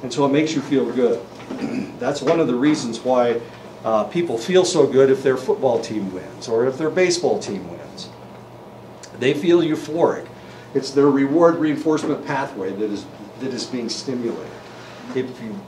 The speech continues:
those of you who, uh, participated in, in high school athletics, if your team won, you felt really, really good. And if you lost, you didn't feel so good. Well, the reward, it was the reward reinforcement pathway that, that was telling you this is a good thing.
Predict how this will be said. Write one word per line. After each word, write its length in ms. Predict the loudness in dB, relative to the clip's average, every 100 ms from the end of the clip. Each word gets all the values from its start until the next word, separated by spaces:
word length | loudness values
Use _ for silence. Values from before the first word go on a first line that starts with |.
| -14 -16 -16 -18 -6
those 240 | 4 6 6
of 100 | 2
you 200 | 2 2
who, 380 | 2 2 2 4
uh, 500 | 4 4 2 0 -2
participated 800 | -2 -2 0 0 0 0 2 2
in, 200 | 0 -4
in 160 | -6 -6
high 160 | -2 -4
school 380 | -2 2 4
athletics, 640 | 4 2 4 6 4 0 -6
if 120 | -4
your 140 | 0 0
team 360 | 0 -2 2
won, 320 | 4 4 4
you 100 | 2
felt 300 | 4 6 6
really, 280 | 2 0 0
really 280 | -2 -2 -2
good. 440 | 0 4 4 4 -4 -16 -18 -20 -20 -18 -6
And 200 | -2 0
if 140 | 0
you 120 | 0 0
lost, 480 | 4 4 4 4 0
you 80 |
didn't 200 | 0 -2
feel 240 | 0 4 4
so 240 | 4 0
good. 300 | 0 -4 -8 -12 -16 -18 -10 -2
Well, 120 | 0
the 60 | 2
reward, 320 | 2 4 4
it 100 | 4
was 200 | 0 -2
the 80 | 0
reward 420 | 2 4 4 6
reinforcement 640 | 4 2 0 -4 -4 -8
pathway 420 | -4 -4 -4 -6 -6
that, 280 | -6 -4
that 100 | -4
was 200 | -6 -6
telling 380 | -4 0 0 0
you 180 | -2 -6
this 280 | -2 -2 -2
is 140 | -4
a 40 | -2
good 240 | -2 -2
thing. 200 | -6 -12